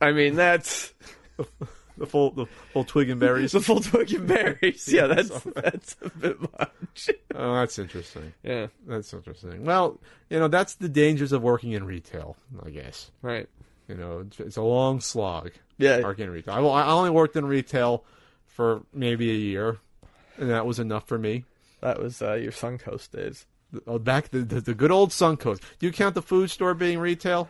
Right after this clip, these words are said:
Speaker 2: Is that, that, that's kind of retail food.
Speaker 1: Yeah.
Speaker 2: But I don't think, I think that's technically a different genre. That's like, that's like action platformer versus being straight platformer, I think. It's like, oh,
Speaker 1: Yeah,
Speaker 2: it's a little
Speaker 1: th-, there's
Speaker 2: different.
Speaker 1: enough of a,
Speaker 2: Enough
Speaker 1: a
Speaker 2: of a
Speaker 1: difference.
Speaker 2: difference, yeah.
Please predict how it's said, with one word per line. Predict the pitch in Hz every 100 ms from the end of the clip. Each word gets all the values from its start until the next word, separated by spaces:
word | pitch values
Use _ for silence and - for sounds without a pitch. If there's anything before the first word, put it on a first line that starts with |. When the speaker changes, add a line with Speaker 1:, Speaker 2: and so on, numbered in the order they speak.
| -
Speaker 2:
Is | 151
that, | 156 214
that, | 349 415 -
that's | 302 427
kind | - - 185
of |
retail | 127 131 - 147
food. | 113 - 175 123 151 - - - -
Speaker 1:
Yeah. | 202
Speaker 2:
But | 135
I |
don't | 160
think, | 170 175
I |
think | 151 185
that's | 160 147 -
technically | - 160 147 147
a | 123
different | 110 110 123 113
genre. | 101 107 95 90 - - -
That's | 175 175
like, | 202 147
that's | 180 190
like | 202
action | 151 170 - 170
platformer | 143 165 156 - 156 151
versus | 131 123 120
being | 127 127 110 - _ _ _
straight | - - 123 120
platformer, | - 101 95 101 92 92
I | 85
think. | - 85 -
It's | 95
like, | 107 98 -
oh, | 226 180
Speaker 1:
Yeah, | 165
Speaker 2:
it's | 143
a |
little | 185
Speaker 1:
th-, | 143
there's | 131 196
Speaker 2:
different. | 185 175
Speaker 1:
enough | 151 147 139
of | 131
a, | 117 110
Speaker 2:
Enough | - 196
Speaker 1:
a | 175
Speaker 2:
of | 165
a |
Speaker 1:
difference. | 139 - 110 101 98
Speaker 2:
difference, |
yeah. | -